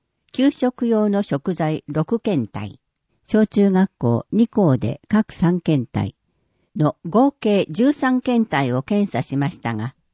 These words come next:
いずれからも放射性セシウムは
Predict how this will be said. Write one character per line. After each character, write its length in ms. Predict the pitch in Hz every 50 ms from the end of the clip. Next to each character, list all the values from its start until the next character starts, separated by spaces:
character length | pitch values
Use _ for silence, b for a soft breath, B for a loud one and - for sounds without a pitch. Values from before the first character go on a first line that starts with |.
| _ _ _ _ _ _
い 100 | 170 175
ず 140 | 180 262 254
れ 140 | 240 240 240
か 160 | - 214 190
ら 120 | 190 185
も 200 | 151 120 117 -
放 260 | 139 - - 220 233
射 180 | 226 - 214 214
性 240 | - - 208 202 208
セ 180 | - - 185
シ 180 | 185 - - 233
ウ 120 | 214 180
ム 140 | 139 120 117
は 160 | 113 117 -